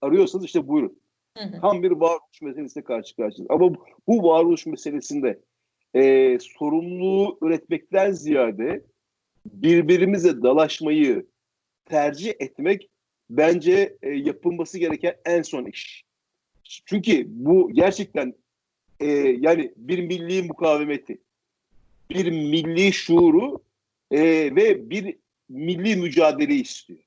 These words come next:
Speaker 1: Yani, e, ben, ben, e, açıkçası böyle düşünüyorum. Yani,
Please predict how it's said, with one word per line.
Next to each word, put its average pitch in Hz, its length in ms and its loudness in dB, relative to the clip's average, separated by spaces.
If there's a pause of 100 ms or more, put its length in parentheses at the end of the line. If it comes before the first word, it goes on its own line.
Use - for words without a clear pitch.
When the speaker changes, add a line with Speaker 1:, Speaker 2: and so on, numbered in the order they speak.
(120)
Speaker 1:
Yani, 147 380 0 (360)
e, 131 80 0 (600)
ben, 165 280 0
ben, 185 280 -2
e, 156 380 -8 (480)
açıkçası 185 500 -2
böyle 147 200 2
düşünüyorum. 98 360 -10
Yani, 147 180 2